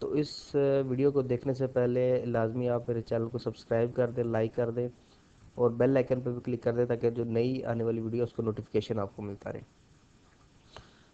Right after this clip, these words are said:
तो उसी diagram को मैं open कर लेता हूँ, ठीक है, बल्कि आपका ये मैं open कर लेता हूँ question कि आज हमारा question कौन सा होगा जी, discuss different address करें, addresses को या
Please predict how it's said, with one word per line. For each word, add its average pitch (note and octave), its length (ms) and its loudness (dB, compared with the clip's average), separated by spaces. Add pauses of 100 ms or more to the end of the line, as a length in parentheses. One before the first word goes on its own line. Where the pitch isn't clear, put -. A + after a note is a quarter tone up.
(200)
तो B2+ 380 6 (380)
उसी D3 200 0
diagram C3 540 4
को B2+ 160 0
मैं B2+ 140 0
open B2 320 -2
कर A#2+ 160 -2
लेता A2+ 280 -2
हूँ, B2+ 80 -6 (720)
ठीक - 160 -8
है, C3+ 60 2
बल्कि B2+ 240 -2
आपका B2 260 0
ये B2 320 -2
मैं A#2+ 160 -4
open A#2 240 -4
कर A#2 120 -2
लेता A2+ 160 -4
हूँ - 80 -8
question A#2 280 0 (560)
कि B2 60 0
आज B2 200 4
हमारा B2 180 2
question B2+ 320 -2
कौन B2+ 180 0
सा B2+ 120 -2
होगा C3 180 0
जी, C3 220 -6
discuss B2 520 -4
different C3+ 560 0 (520)
address A#2 540 0 (120)
करें, C3+ 200 0
addresses B2 540 0
को D3 200 4
या C3 380 2